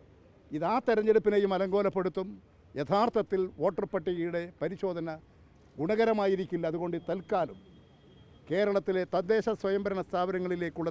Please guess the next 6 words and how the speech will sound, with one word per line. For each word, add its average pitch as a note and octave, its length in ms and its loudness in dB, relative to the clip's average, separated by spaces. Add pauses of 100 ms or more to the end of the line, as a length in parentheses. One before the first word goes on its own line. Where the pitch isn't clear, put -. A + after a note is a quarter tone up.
തെരഞ്ഞെടുപ്പ് D#3+ 460 -4 (100)
കഴിയുന്നത് G#3+ 440 0
വരെ C3+ 180 -2 (840)
മാറ്റിവെക്കണമെന്ന് A#3+ 800 -2
എല്ലാവരും A#3 440 0
ആവശ്യപ്പെട്ടതാണ്. A3+ 680 -2